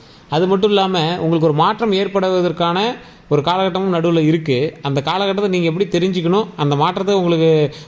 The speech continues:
உங்களுக்கு ஈக்குவலா எப்படி அதை வந்து நீங்க மெருகேத்திக்கணும் அப்படிங்கிறது தான் இந்த வீடியோவேங்க. நிறைய பேர் கேட்கக்கூடிய ஒரே கேள்வி என்ன அப்படின்னா, "சார், இந்த துலாம் ராசி அப்படிங்கிறது ஒரு இறைவனுடைய தெய்வீக அருள் பெற்ற ராசி" அப்படின்னு சொல்றாங்க, குலதெய்வத்தினுடைய அருள் பெற்ற ராசி அப்படின்னு சொல்றாங்க,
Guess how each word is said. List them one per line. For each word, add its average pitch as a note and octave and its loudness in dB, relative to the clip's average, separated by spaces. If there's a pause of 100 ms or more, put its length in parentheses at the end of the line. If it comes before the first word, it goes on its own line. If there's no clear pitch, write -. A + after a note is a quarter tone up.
உங்களுக்கு G#3 2
ஈக்குவலா G#3+ 2
எப்படி G3 0
அதை F3 0
வந்து F#3+ 0
நீங்க D#3+ 0
மெருகேத்திக்கணும் F3 -2
அப்படிங்கிறது D3+ 0
தான் F3 -4
இந்த D3 0
வீடியோவேங்க. B2+ 0 (480)
நிறைய G#3 0
பேர் A3 0
கேட்கக்கூடிய G3 0
ஒரே F#3 0
கேள்வி F#3 0
என்ன E3+ -2
அப்படின்னா, E3 -2 (240)
"சார், F#3 -2
இந்த D#3+ 2
துலாம் G#3 0
ராசி G3 0
அப்படிங்கிறது E3 -2
ஒரு C#3 0
இறைவனுடைய G3 0
தெய்வீக G#3 0
அருள் F3 0
பெற்ற E3+ -2
ராசி" D3+ 0
அப்படின்னு C#3 0
சொல்றாங்க, C3+ -2
குலதெய்வத்தினுடைய D#3+ 2
அருள் D3 0
பெற்ற C#3+ -2
ராசி C3+ 0
அப்படின்னு - 0
சொல்றாங்க, C3+ 0